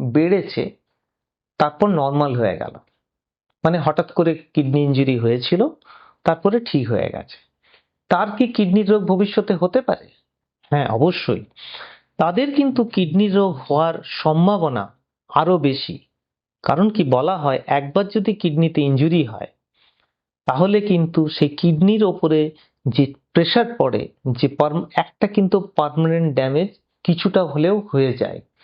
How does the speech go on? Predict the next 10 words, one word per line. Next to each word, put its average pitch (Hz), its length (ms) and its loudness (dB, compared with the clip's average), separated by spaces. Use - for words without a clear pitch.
সেই 294 360 2
পার্মানেন্ট 214 400 2
ড্যামেজটা 156 520 0
আস্তে - 300 -4
আস্তে, 139 280 -2
আস্তে 127 220 -6
আস্তে 139 220 -4
বাড়তে 120 520 -2
বাড়তে 143 580 0
ভবিষ্যতে 143 720 0